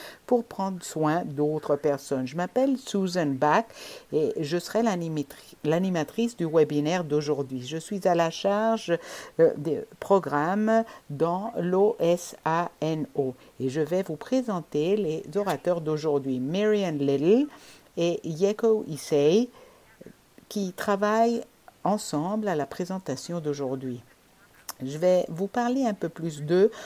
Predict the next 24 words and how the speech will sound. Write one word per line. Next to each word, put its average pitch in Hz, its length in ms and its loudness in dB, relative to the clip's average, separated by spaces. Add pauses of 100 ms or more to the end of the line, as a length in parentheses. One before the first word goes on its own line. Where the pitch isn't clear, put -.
(180)
en 196 120 2
ce - 160 -6
moment 160 540 -2
et 208 200 2
après 156 300 0
cela, 180 340 2
je 226 100 -6
vais 165 300 -2
passer 214 640 0 (400)
le 175 240 -2
micro 226 480 0
à 165 100 -2
nos 165 240 -4
orateurs 143 520 -4
pour 139 160 -4
commencer. 143 640 0 (100)
Marianne 220 720 2
a 185 240 -2
une 156 220 -4
maîtrise 196 800 -4
en 175 220 -2
résolution 180 960 -2
de 147 300 4 (480)
conflits, 202 840 0